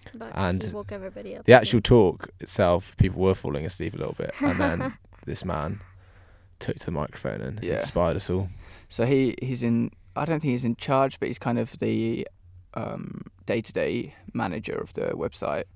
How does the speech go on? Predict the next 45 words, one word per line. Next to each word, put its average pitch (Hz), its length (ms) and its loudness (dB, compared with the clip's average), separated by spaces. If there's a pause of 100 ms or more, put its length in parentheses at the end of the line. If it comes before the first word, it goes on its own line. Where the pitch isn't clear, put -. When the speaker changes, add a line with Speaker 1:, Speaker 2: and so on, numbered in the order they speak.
(560)
Speaker 3:
um, 107 560 0 (360)
or 120 120 2
at 117 60 4
least 120 180 0
the 123 80 0
one 110 180 2
that - 160 -6
goes 107 220 -2
around 110 220 -2
publicising - 720 -4
it. - 200 -8 (300)
Uh, - 40 -4
it's 113 100 -6
called 127 160 -2
hostwriter 123 680 -2
dot 123 160 0
org, 123 420 -2 (220)
and 120 100 -2
it's 113 120 -4
just 131 160 -6
a 123 40 -4
collection 117 580 -2
of 113 460 -6 (140)
journalists 113 460 0
on 113 100 2
there 113 160 0
from 113 220 -6
around 113 280 0
the 120 80 0
world. 135 340 -2 (460)
Um, 110 360 2
so 127 180 0
just 117 180 -4
started 101 280 0
contacting 117 680 -2
some 123 160 -6
people 120 240 -8
from 120 160 -6
Lebanon, 120 460 -4 (720)
uh, - 380 0 (200)
saying, 107 460 -4
"Hey, 117 260 -6
do 110 140 -10
you 113 40 -4
wanna 113 240 -6